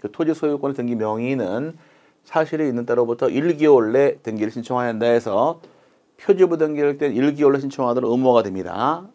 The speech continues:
그 다음에 건물도 마찬가지예요. 건물에 분할이 있는 경우, 구분이 있는 경우, 합병이 있는 경우와 멸실된 경우에도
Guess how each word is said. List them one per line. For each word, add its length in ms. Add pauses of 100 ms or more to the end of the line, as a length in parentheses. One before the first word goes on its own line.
그 80
다음에 440
건물도 380
마찬가지예요. 600
건물에 640 (500)
분할이 360
있는 240
경우, 560 (140)
구분이 340
있는 220
경우, 560 (140)
합병이 400
있는 200
경우와 600
멸실된 540
경우에도 720